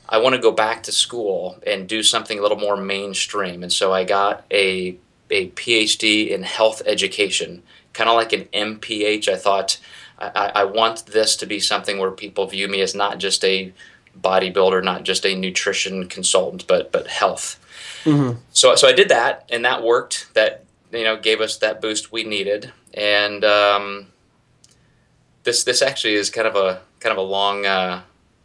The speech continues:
Speaker 1: long, long journey through my education, but through
Speaker 2: <laughs>
Speaker 1: that writing,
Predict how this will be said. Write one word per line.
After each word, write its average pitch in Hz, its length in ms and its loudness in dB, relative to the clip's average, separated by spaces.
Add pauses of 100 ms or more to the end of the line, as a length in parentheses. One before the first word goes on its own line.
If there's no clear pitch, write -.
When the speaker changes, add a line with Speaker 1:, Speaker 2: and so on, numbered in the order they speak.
(480)
Speaker 1:
long, 98 420 -2 (320)
long 101 380 -2
journey 98 360 0
through 95 220 -4
my 95 160 0
education, 92 560 -2
but 95 320 0 (360)
through 131 320 6
Speaker 2:
<laughs> 170 120 0
Speaker 1:
that - 220 6
writing, 104 640 -4